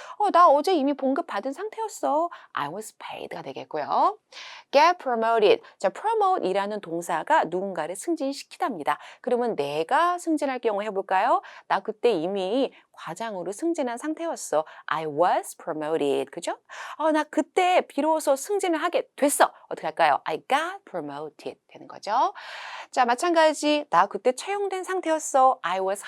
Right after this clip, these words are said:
hired. 나 그때 드디어 채용이 됐어. I got hired. 자, get fire. fire 여러분, 불 말고요.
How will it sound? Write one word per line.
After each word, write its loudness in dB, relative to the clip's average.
hired. -2
나 -6
그때 -6
드디어 -2
채용이 0
됐어. -2
I -8
got 0
hired. -8
자, -4
get 4
fire. 4
fire 0
여러분, 0
불 -4
말고요. 0